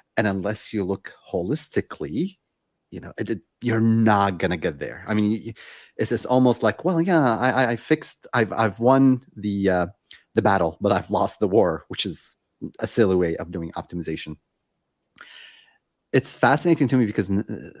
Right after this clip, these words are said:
especially in the last four or five years, I always tell people, "You, you need different components." So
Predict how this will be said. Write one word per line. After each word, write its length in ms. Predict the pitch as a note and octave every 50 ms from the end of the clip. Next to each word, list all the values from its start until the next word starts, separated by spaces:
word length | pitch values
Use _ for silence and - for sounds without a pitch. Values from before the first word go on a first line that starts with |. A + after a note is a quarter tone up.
| - -
especially 460 | - - - - - - - D3+ C3
in 100 | A2 A2
the 100 | G2 G2
last 640 | F#2+ G2 F#2+ F#2+ F#2+ F#2+ F#2 - - - - - - - _ _ _
four 260 | - - A2 G#2+ A2
or 40 | G#2+
five 380 | - - F#2 F2 F2+ F2 - - -
years, 520 | D#2 D#2 D2+ - - - - - - - -
I 60 | -
always 220 | F#2+ G#2 A2 G2 -
tell 120 | - E2+
people, 400 | - - F2+ E2 - E2+ E2 E2 F2+
"You, 180 | G2+ G#2+ G#2+ -
you 240 | - A2 G#2+ G#2+ G#2
need 400 | G2+ A2 A2 G2 F2 E2+ - - _ -
different 360 | F2+ F2 - - F2+ E2 D#2+
components." 560 | - - E2+ - - - - - - - - -
So 320 | - G#2 F#2+ F2 E2+ -